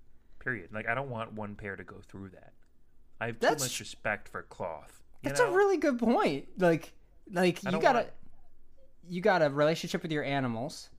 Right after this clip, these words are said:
Speaker 2: You got a relationship with friends, family. You gotta have a relationship with the things that are quite literally attached to your body every <laughs> single day.
Speaker 1: Okay, counter thought. Counter
Speaker 2: Huh.
Speaker 1: thought. Ready? Let's back it up.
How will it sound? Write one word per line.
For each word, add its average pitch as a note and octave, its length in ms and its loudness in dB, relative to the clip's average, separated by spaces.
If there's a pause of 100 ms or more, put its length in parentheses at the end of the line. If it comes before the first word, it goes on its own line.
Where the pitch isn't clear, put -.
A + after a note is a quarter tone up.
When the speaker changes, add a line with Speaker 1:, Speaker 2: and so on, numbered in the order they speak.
(220)
Speaker 2:
You C#3 100 0
got C#3 100 2
a C3+ 40 2
relationship C3 420 -2
with C#3+ 100 -6
friends, C#3+ 240 0
family. C#3+ 380 -2
You A#2 140 -6
gotta D3+ 240 2
have D#3+ 120 2
a C3+ 60 -4
relationship C3 540 -4
with B2+ 100 -8
the C3 60 -8
things B2+ 260 -2
that B2+ 140 0
are A#2+ 100 0 (280)
quite C#3+ 280 0
literally C#3 480 0
attached A#2 440 -4
to B2 60 -2
your A2 120 -4
body A2+ 340 0
every A2 240 -2
<laughs> C3 100 -6
single D3+ 220 -4
day. F3+ 580 -2 (160)
Speaker 1:
Okay, D3+ 220 -2
counter D#3+ 380 4
thought. - 400 -6
Counter C3+ 260 0
Speaker 2:
Huh. G2 60 -10
Speaker 1:
thought. F#2 200 -6
Ready? A#2 240 -4
Let's A2+ 200 -8
back B2 320 0
it A2 80 -4
up. F#2 180 -4